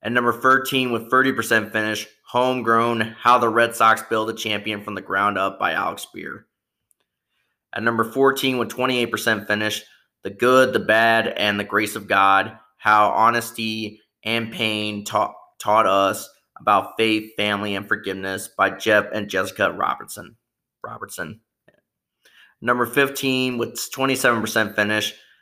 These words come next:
Black Mass, Whitey Bulger, the F B I, and the Devil's Deal by Dick Lear and Gerard O'Neill. At number sixteen, with twenty-seven percent finish, Collision of Empires, the Wa-, the War on the Eastern Front in nineteen fourteen by Prit Butter.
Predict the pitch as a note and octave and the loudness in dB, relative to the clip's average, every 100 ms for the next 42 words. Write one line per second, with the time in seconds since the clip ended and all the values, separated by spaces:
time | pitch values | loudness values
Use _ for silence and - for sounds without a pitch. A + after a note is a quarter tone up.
0 | _ _ - A2 B2 B2 A2+ A2+ A2 A2 | _ _ -2 4 4 2 0 2 0 -2
1 | G#2 A2 A#2 G#2 G#2+ G#2+ G#2+ G#2+ G2 G2 | 0 2 2 0 0 0 -2 -4 -2 -4
2 | G#2 A2 G2+ G2+ G2+ G2 F#2 F2+ G#2 G2+ | -4 -4 2 4 2 0 -6 -4 -4 -4
3 | G2+ F#2 F2 F2 - F#2+ - F#2 F2+ G2+ | -8 -8 -6 -6 -6 -10 -8 -8 -6 -8
4 | G2 D#2+ D#2+ F2 D#2+ E2 F2+ G#2 _ _ | -8 -4 -2 -2 -4 -8 -12 -14 _ _
5 | _ _ _ _ _ _ _ _ _ _ | _ _ _ _ _ _ _ _ _ _
6 | _ _ _ - A#2 A#2+ A#2 - C#3 - | _ _ _ -6 0 2 2 0 -2 -2
7 | C3+ B2 - C#3+ D3 - A#2+ G2+ A2 A2+ | -2 -2 -2 0 0 2 2 2 -2 -2
8 | G2+ - G2+ G#2 A2 - _ _ _ - | -2 0 -2 -2 -4 -8 _ _ _ -12
9 | A2 A#2 B2+ C3 A#2+ G#2+ A2+ G#2+ G2+ F#2+ | -2 0 2 2 2 2 0 2 4 4
10 | - - _ _ - G#2 G#2+ A#2+ - - | 0 -8 _ _ -8 -6 0 -2 -2 -10
11 | _ A2 A2+ B2+ C3 B2+ B2 A#2 C3+ A2 | _ -4 0 4 4 4 0 -2 -2 -4
12 | - A2 G#2+ G#2+ G2 G#2 G2+ A2 G2+ G2+ | 2 2 2 -2 0 -2 -2 -6 -4 -4
13 | G2 A2 G2+ F#2+ F#2 - A2 - - D#2+ | -4 -4 -4 -2 -2 0 -2 0 -4 -6
14 | C#2 G#2+ | -6 -10